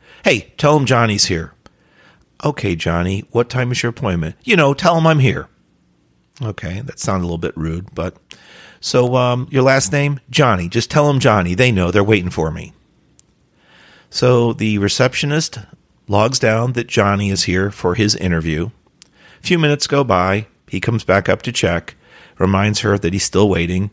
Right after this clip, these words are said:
apparently impatiently. And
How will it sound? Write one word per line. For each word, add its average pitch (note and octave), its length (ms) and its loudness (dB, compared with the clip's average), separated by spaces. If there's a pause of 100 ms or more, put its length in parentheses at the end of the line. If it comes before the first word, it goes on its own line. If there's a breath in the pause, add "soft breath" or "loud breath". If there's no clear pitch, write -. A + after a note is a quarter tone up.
(280)
apparently G2 480 -2
impatiently. F#2 840 -4 (600 soft breath)
And B2 380 0